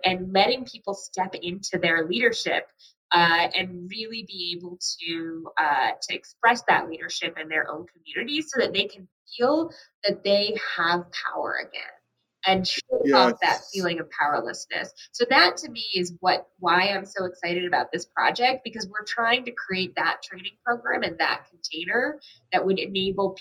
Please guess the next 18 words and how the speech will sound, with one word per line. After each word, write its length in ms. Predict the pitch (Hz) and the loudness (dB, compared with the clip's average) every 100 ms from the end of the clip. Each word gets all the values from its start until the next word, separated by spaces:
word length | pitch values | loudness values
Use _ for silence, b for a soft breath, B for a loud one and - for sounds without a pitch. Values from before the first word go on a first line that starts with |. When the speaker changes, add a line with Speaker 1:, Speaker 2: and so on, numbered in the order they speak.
| - | -20
Speaker 1:
people 520 | _ - 175 - - - | _ -4 -2 -2 -6 -14
to 80 | - | -8
shake 360 | - - 196 196 | -6 -2 0 2
off 240 | 139 - - | 2 2 0
that 200 | 117 - - | 0 0 -4
feeling 300 | 185 175 165 | -2 0 0
of 80 | 156 - | -4 -2
powerlessness 840 | 160 156 143 101 - - 160 156 - | 2 2 2 -2 -6 -8 -6 -6 -4
that 80 | 165 | -6
I 120 | 160 | -4
know 200 | 170 170 | -2 -2
so 240 | 165 180 | -4 -6
many 260 | 175 202 220 - | -2 -2 -4 -16
people 280 | - 185 | -8 -2
are 160 | 156 - | -2 -2
feeling 300 | 254 - - | -4 -2 -2
right 200 | - - - | -2 -4 -4
now. 260 | - - | -8 -8